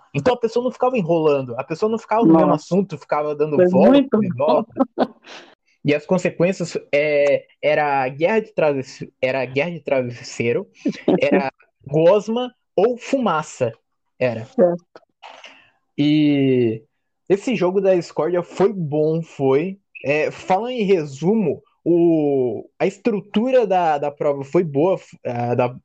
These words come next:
Speaker 1: da, do jogo da discórdia foi bom, foi, porque não tinha,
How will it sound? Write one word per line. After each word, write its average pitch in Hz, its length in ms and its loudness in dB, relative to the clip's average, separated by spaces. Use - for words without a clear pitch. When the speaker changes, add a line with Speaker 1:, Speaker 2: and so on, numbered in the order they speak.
Speaker 1:
da, 120 500 0
do 123 120 -6
jogo 135 200 0
da 127 120 2
discórdia 127 400 -2
foi 170 200 0
bom, 151 380 -4
foi, 160 420 -2
porque 247 560 2
não 226 280 -2
tinha, 160 720 0